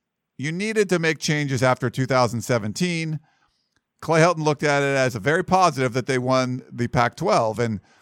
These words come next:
that means you're setting your expectations too low because you looked at how did U S C play against Notre Dame? How did they play against Ohio State? That shouldn't be good enough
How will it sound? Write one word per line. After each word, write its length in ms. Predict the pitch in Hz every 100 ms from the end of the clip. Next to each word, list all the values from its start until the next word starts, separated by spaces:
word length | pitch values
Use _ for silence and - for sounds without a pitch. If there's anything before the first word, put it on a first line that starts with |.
| _ _ -
that 260 | 143 180
means 180 | 180 165
you're 80 | 151
setting 320 | - 170 156
your 140 | 143 143
expectations 640 | - 139 - 135 - 120
too 160 | - 131
low 220 | 147 120
because 340 | 107 117 98
you 160 | 127 131
looked 260 | 160 165
at 300 | - 143 170 _ _ _ _
how 180 | - 139
did 160 | 165 151
U 100 | 160
S 120 | 147
C 80 | 147
play 260 | 143 147
against 320 | 139 135 127
Notre 180 | 135 127
Dame? 220 | 123 117
How 160 | 110 127
did 100 | 143
they 100 | 143
play 240 | 139 143
against 240 | 139 135 135
Ohio 260 | 120 127
State? 360 | 117 - 131 87 _ _ _ _
That 260 | 156 175 -
shouldn't 240 | 208 185
be 100 | 156
good 240 | 127 202 226
enough 500 | 147 107 135 -